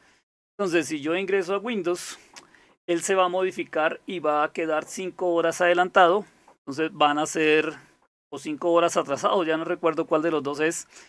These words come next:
Entonces, para solucionar esto hay que dejar los dos sistemas, tanto Windows como Linux, con el mismo sistema de horario, es decir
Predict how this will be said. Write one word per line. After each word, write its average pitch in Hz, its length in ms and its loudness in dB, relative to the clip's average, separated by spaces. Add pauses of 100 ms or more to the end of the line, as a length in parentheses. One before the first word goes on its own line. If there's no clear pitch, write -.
(220)
Entonces, 165 240 -2
para 156 260 8
solucionar 160 560 0
esto 208 460 0 (100)
hay 160 220 -6
que 175 400 -6
dejar 156 500 -4 (140)
los 135 320 -12
dos 160 180 -6
sistemas, 180 600 -4
tanto 135 340 -10
Windows 175 520 -6
como 180 260 -4
Linux, 180 480 -4 (460)
con 170 100 0
el 143 160 0
mismo 156 380 -6
sistema 143 500 -6
de 147 100 -2
horario, 143 380 -4
es 120 60 -12
decir 156 280 -8